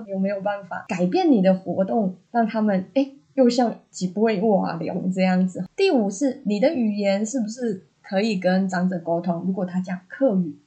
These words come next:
他讲原住民话，诶，你会不会掺杂个几句跟他们沟通，拉近距离？第六是模组啊，它是一年审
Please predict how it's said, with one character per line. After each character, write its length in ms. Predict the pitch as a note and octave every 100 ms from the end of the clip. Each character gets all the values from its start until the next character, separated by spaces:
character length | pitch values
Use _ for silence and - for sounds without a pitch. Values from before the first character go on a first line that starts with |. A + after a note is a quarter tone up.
| _
他 80 | F#3+
讲 180 | F#3 F3+
原 200 | F3+ F#3
住 160 | G#3+ A#3
民 220 | F3+ F#3+
话， 300 | A3 - _ _ _
诶， 100 | C#4+ E4
你 80 | G3
会 100 | A3
不 160 | F#3+
会 380 | F#3 G#3+ F#3+ F#3+ _ _
掺 240 | - A3 A#3
杂 220 | G#3+ F#3
个 180 | G3 F#3+
几 280 | F#3 D#3
句 360 | C#3 - A3 F#3
跟 160 | - F#3+
他 80 |
们 280 | F#3+ F#3+ F3+ - _ _
沟 220 | G#3+ A3
通， 300 | A3+ G#3+ G#3+
拉 180 | G3+ F#3+
近 320 | F#3 F#3+ F#3
距 220 | G3+ F#3+
离？ 280 | F3 C#3 C#3+ _ _ _ _ _ -
第 100 | E4
六 220 | E4+ D4
是 300 | D#4+ D4+ C4 _ _
模 180 | G#3+ D4+
组 160 | D#4+ A3
啊， 160 | F3+
它 160 | F3+ G#3
是 120 | A#3
一 100 | B3
年 220 | G3 F#3
审 200 | F3+ -